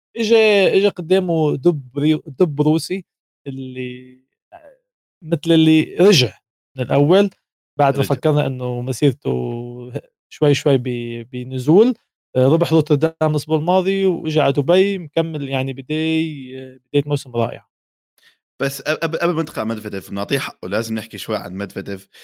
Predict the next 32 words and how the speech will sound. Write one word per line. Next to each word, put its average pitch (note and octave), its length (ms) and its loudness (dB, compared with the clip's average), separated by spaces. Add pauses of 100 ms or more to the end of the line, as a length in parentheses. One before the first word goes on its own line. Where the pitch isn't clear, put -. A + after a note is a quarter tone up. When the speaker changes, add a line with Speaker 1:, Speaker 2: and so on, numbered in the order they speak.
(260)
Speaker 2:
بس C#3+ 240 -2
نخلص D#3 460 -4
النقطة C3 300 -6
عن، G#2+ 200 -8
عن A2+ 220 -12
أندي G#2+ 300 -6
موري G2 380 -6 (220)
اللي A2+ 460 -6 (1120)
جد D3 360 -4
لازم A#2+ 440 -4
واحد A#2 200 -6
يحب A2+ 280 -10 (180)
روح G#2+ 220 -8
القتالية G#2 520 -8
تبعته، F#2+ 420 -12
كيف G2+ 220 -14
إنه G2+ 80 -10
يضله G#2+ 500 -4 (100)
يحارب. G#2 460 -6 (520)
في C#3 160 0
كان C#3 480 -2
إحصائية، B2 760 -6 (480)
هم F3+ 280 -2
ال-، E3 200 -4 (340)
أندي E3 280 -2
موري D3 360 -2
وإيجا، C#3 580 -4 (300)
آه، G2+ 240 -10
س-، - 200 -14
آه، G2 240 -8
شويتك C3+ 480 -8
لا، D3 160 -4